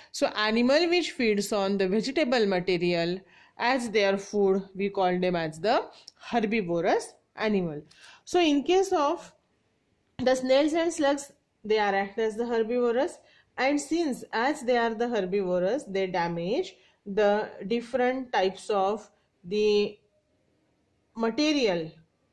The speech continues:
plant material which is present in the, uh, garden, then greenhouses,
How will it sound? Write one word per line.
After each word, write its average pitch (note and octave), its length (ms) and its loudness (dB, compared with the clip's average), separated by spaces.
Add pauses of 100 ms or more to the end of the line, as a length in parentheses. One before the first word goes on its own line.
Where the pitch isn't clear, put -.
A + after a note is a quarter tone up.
(100)
plant B3+ 360 0
material F#3+ 500 0
which G3 160 -6
is A3 160 -2
present A3 480 -2
in G#3 180 -4
the, B3 200 0 (360)
uh, G3 320 0
garden, G3 600 0 (360)
then G#3 340 0
greenhouses, A3 1000 0